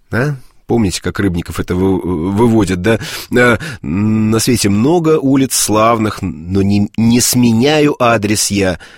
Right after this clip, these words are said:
В моей судьбе ты стала главной, родная улица моя». Вот это, э, гений места. Так мог спеть о себе, ну, каждый, наверное, кто где-то вырос и любил,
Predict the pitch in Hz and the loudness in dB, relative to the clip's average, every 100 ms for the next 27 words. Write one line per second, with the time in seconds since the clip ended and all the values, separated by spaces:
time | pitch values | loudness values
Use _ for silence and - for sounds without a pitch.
0 | _ - 80 95 107 143 - 107 101 110 | _ -8 -2 2 2 2 0 -2 0 0
1 | 107 - 107 107 85 98 92 95 87 82 | -2 -2 0 -2 0 0 2 0 -2 -6
2 | 76 85 87 87 90 87 85 85 78 82 | -8 -6 -6 -2 -2 -2 -2 -4 -4 -4
3 | 85 80 73 - - - 107 - 117 - | -4 -4 -6 -12 -12 -6 -4 0 -2 -4
4 | - - - 80 - - - 123 135 123 | -14 -16 -6 -4 -4 -8 -4 -2 0 0
5 | 117 90 - 90 - - _ _ _ 135 | -2 -6 -6 -10 -12 -20 _ _ _ -2
6 | 147 139 151 139 - - 151 135 107 101 | 0 2 2 2 -2 0 0 2 0 -2
7 | - 104 139 190 180 - _ _ _ _ | -2 0 2 0 -2 -10 _ _ _ _
8 | _ 131 - - 143 131 101 101 95 92 | _ -6 -4 0 2 2 2 2 0 0
9 | 95 - 123 104 92 117 107 104 147 151 | -2 -2 -2 -2 0 0 2 2 2 0
10 | - - 107 107 - _ _ _ _ 90 | -2 -4 -2 -2 -4 _ _ _ _ -2
11 | 120 110 120 127 110 | 0 0 0 2 0